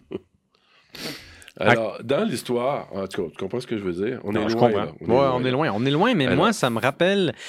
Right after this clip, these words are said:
Speaker 2: ça me donne, euh, une espèce de, de, de, de, de connexion avec le festibière, parce que quand on parle de bière à travers les époques,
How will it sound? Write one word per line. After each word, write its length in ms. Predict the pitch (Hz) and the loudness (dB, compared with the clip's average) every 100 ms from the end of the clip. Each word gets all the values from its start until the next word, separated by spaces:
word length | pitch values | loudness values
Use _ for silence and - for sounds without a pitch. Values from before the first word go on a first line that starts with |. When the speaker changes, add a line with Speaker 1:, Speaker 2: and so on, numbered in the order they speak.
| - - | -16 -10
Speaker 2:
ça 220 | - 117 | 2 4
me 180 | 113 113 | 4 0
donne, 500 | 110 139 185 185 135 127 | 2 2 2 2 0 -2
euh, 360 | 117 107 113 110 | -2 -2 -2 0
une 80 | |
espèce 400 | 113 - 160 156 120 | -2 0 0 0 0
de, 220 | 113 107 | 0 2
de, 540 | 101 101 98 95 98 92 _ _ - - - - - | 0 0 0 -2 -6 -12 _ _ -8 -8 -8 -14 0
de, 680 | 113 104 101 98 98 98 98 | 2 4 2 2 2 0 0
de, 120 | 101 | -2
de 120 | 92 | -2
connexion 640 | 104 147 143 123 - 160 131 | 0 2 2 -2 0 0 0
avec 600 | 104 107 110 107 - - | 0 0 -2 -2 -10 -6
le 160 | 117 110 | -2 -2
festibière, 800 | 107 110 - 117 107 120 156 135 | -2 -4 -4 -2 0 0 0 -2
parce 180 | 104 - | -4 -2
que 280 | 131 131 143 - - - _ _ _ _ - | -2 0 -4 -14 -20 -20 _ _ _ _ 2
quand 240 | 151 175 | 4 4
on 120 | 139 | 0
parle 520 | 107 127 131 135 135 123 | 2 2 2 0 -2 -4
de 220 | 117 107 | -4 -2
bière 760 | 98 101 117 117 123 131 113 92 | 0 0 2 2 0 -2 -4 -6
à 80 | - | -8
travers 320 | - 101 104 | -4 -2 0
les 120 | 101 101 | 0 -2
époques, 360 | - 117 120 | 0 0 -2